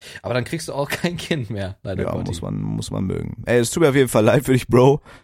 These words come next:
Speaker 2: Ähm,
Speaker 1: Wie hieß der?
Speaker 2: Ja, das lese ich jetzt nicht vor. Weiß ich nicht, Mann. Ist halt, ist halt unlucky gelaufen, Diggi.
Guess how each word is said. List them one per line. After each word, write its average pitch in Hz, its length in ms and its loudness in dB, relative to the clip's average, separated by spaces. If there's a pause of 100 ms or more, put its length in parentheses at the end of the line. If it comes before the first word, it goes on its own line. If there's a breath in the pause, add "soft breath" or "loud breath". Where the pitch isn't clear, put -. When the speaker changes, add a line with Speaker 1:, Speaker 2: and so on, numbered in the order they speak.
(300 loud breath)
Speaker 2:
Ähm, 110 680 6 (100)
Speaker 1:
Wie 139 100 -2
hieß 175 180 2
der? 240 280 0 (720)
Speaker 2:
Ja, - 100 -10
das - 200 -10
lese 73 200 -10
ich 73 60 -10
jetzt - 120 -10
nicht 69 100 -12
vor. 71 340 -12 (1700)
Weiß 85 160 -4
ich 87 60 -2
nicht, 85 140 0
Mann. 82 300 -2
Ist 90 180 -4
halt, 85 340 -2
ist - 160 -8
halt 78 300 -4
unlucky 82 400 -4
gelaufen, 76 420 -4
Diggi. 65 300 -10